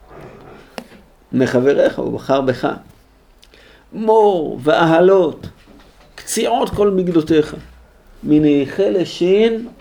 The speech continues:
מני שמחוך". זאת אומרת, חוץ מהיופי, לכאורה,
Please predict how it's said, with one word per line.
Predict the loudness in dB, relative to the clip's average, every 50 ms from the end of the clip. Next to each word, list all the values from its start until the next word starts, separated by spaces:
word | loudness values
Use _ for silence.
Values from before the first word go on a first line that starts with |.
| -16 -8 -4
מני | -2 -2 0 0 0 -2 -2
שמחוך". | -2 -6 -6 -6 -6 -6 -4 -6 -6 -6 -8 -12 -18 -16 _ -18 -18 -18 _ _ _ -20 -20 _ _ _ _ _ _ _ _ _ _ -20 -20 -20
זאת | -16 -12
אומרת, | -12 -10 -10 -10 -12 -14
חוץ | -14 -12 -10 -10 -10 -8
מהיופי, | -8 -6 -6 -6 -6 -8 -6 -4 -2 -2 -2 -2 -2 -6 -8 -6 -6 -8 -8 -12 -16 -20 -20 _ _ _ -20 -20 -20 -20 _ _ _ _ _ _ _ _ _ _ -10
לכאורה, | -6 -6 -6 -4 -4 -6 -4 -2 -2 -2 -2 -2 -4